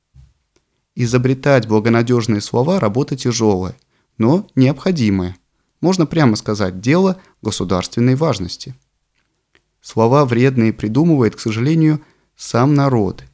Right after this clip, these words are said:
и он же их распространяет. А вот борются с ними люди ответственные и государственные. Хоть подчас и анонимно. В советское время вместо слов "стукач" или "доносчик"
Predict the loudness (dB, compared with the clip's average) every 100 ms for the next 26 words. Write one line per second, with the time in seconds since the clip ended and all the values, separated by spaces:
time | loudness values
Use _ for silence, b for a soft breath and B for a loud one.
0 | _ -2 0 2 2 2 0 -2 -12 -8
1 | -8 -8 -4 2 4 2 -4 -10 _ _
2 | _ _ _ -4 -2 -2 2 2 2 -4
3 | 0 2 4 4 2 0 -2 -6 -2 -2
4 | -2 -4 -4 -2 -6 -8 -10 -8 -6 -2
5 | -2 -2 -8 -8 -8 -10 -16 _ _ _
6 | _ _ _ _ _ -4 -2 -4 -2 -2
7 | -2 -4 _ _ _ _ -2 0 0 -2
8 | -4 -12 _ _ _ _ _ _ _ _
9 | _ _ _ _ _ 0 0 0 0 2
10 | 2 2 0 -2 0 0 0 -4 -2 2
11 | 2 0 -12 -8 -6 0 0 0 -8 _
12 | -8 -4 -2 0 2 2 0 -4 -10